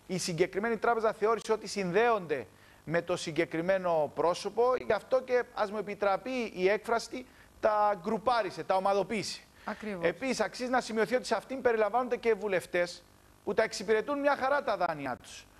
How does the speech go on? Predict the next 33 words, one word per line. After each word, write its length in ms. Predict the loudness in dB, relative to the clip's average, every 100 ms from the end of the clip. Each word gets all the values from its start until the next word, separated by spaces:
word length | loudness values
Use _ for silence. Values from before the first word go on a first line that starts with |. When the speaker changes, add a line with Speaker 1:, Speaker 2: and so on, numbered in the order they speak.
| -20 -4
Speaker 2:
Και 120 | 0
Speaker 1:
Το 80 | 2
να 60 | 2
Speaker 2:
περιλαμβάνονται 400 | 2 0 0 0
Speaker 1:
δανείζεσαι, 340 | 2 0 0
Speaker 2:
στη 80 | -2
λίστα, 180 | 0 -2
Speaker 1:
έτσι, 260 | -2 -4
το 60 | 0
Speaker 2:
ναι. 60 | 2
Speaker 1:
δα-, 220 | 2 -2
το 100 | -4
να 140 | 0 2
δανείζεσαι 760 | 0 -2 -4 -2 0 0 -2 -6 -20 -16
δεν 340 | -2 0 0 -2
ήταν 440 | -2 0 -2 -4 -18 -14 -2
και 140 | 0
δεν 180 | 0 0
θα 120 | 0
είναι 140 | 2
ποτέ 240 | 0 2 2
πρόβλημα. 360 | 2 0 0
Ας 120 | -2 -2
μην 120 | 0
το 100 | 0
δαιμονοποιήσουμε, 880 | 0 0 -2 -2 -4 -4 -2 -2 -2 -12 -20 -14 -2
ε, 440 | 0 2 2 0 0
και 120 | 0
αυτό. 480 | 0 0 -2 -2 -12 _ -20 -20 -20 -4
Επίσης, 600 | -2 0 0 -2 -6 -8
αξίζει 420 | -6 -6 -4 -6 0
να 140 | 0
σημειωθεί 680 | -2 -2 0 0 0 -2